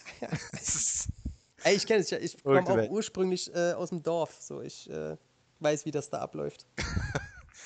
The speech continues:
Speaker 1: Ja, also, ich geh jetzt mal, äh, raus und eine Runde joggen, damit ich in Van Damme Form komme und gucke mal, wo Fuchs und Hase sich Gute Nacht sagen.
Speaker 2: Sehr gut, sehr gut.
Speaker 1: Und, ähm, es war mir eine Freude.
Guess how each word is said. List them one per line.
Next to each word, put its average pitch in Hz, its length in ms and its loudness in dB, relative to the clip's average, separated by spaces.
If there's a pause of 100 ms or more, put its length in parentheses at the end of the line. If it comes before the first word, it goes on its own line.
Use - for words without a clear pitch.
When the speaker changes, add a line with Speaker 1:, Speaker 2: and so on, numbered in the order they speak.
(180)
Speaker 1:
Ja, 151 360 8
also, 151 320 8
ich - 240 -10
geh 160 80 0
jetzt 165 180 2
mal, 143 240 4
äh, 131 160 -2
raus 131 280 4
und 175 60 -4
eine 139 60 -2
Runde 135 240 -6
joggen, 170 400 2
damit 135 240 2
ich 139 120 -10
in 139 140 -6
Van 123 140 2
Damme 120 200 2
Form 120 200 -2
komme 185 320 0 (280)
und 143 120 -10
gucke 175 240 -4
mal, 147 240 8
wo 143 100 2
Fuchs - 300 -6
und 143 80 -2
Hase 135 240 4
sich - 100 -10
Gute 120 140 -10
Nacht 135 220 0
sagen. 196 240 4 (720)
Speaker 2:
Sehr 131 180 4
gut, 185 220 2
sehr 135 320 0
gut. 143 180 2
Speaker 1:
Und, 151 320 -4
ähm, 147 540 4 (160)
es 139 100 -4
war 143 140 8
mir 151 60 0
eine 135 120 -2
Freude. 147 400 2